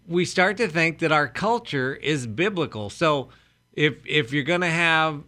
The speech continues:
be biblical, you're gonna have a piano, you're gonna have an organ, you're gonna have this, you're gonna have that.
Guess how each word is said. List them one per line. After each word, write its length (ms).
be 140
biblical, 540
you're 160
gonna 180
have 220
a 60
piano, 400
you're 180
gonna 180
have 200
an 100
organ, 340
you're 100
gonna 160
have 240
this, 320
you're 120
gonna 160
have 220
that. 200